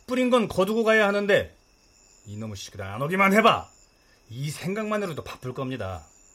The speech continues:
아, 뭐, 대한민국 그 남자의 평균 수명은 채우고 가는지도 체크해 볼 거고요.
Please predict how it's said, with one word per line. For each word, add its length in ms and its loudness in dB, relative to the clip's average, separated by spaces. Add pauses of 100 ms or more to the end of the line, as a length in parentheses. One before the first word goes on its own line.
(340)
아, 180 2
뭐, 220 2
대한민국 540 -2
그 320 -2
남자의 340 0
평균 320 -2
수명은 360 -4
채우고 440 -6
가는지도 420 -4
체크해 340 -2
볼 160 -4
거고요. 360 -6